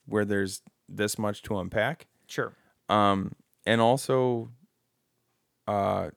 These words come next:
Speaker 1: I want, I want people who are smarter than me to watch this movie and then,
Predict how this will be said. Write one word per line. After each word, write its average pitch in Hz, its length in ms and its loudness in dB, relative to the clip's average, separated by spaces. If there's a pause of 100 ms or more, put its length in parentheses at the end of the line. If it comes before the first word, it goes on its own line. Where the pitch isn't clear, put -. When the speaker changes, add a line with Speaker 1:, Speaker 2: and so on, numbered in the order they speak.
Speaker 1:
I 110 100 2
want, 117 640 -4
I 113 80 2
want 120 240 2
people 127 280 -6
who 113 160 -2
are 101 120 2
smarter 110 520 -2
than 120 180 -4
me 143 220 -4 (400)
to 107 160 -4
watch 98 340 -2
this 113 180 -8
movie 120 440 -6 (100)
and 98 180 -4
then, 95 460 -4